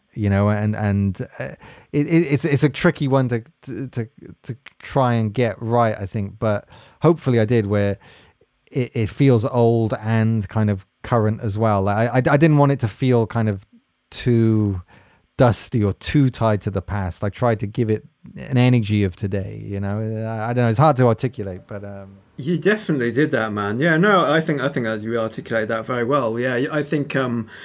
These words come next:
Speaker 2: yeah, there are a lot of core jungle elements in there that you can sense and feel.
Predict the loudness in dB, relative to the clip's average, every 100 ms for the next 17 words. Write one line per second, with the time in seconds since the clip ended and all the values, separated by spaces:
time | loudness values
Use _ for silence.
0 | -4 4 6 6 4 4 2 2 -2 -2
1 | -8 0 4 4 2 0 -2 -2 0 -2
2 | -4 -6 -4 -2 -2 -2 -4 -6 -8 -6
3 | -6 -4 -4 -4 -6 -12 -10 -6 -4 -2
4 | -4 -8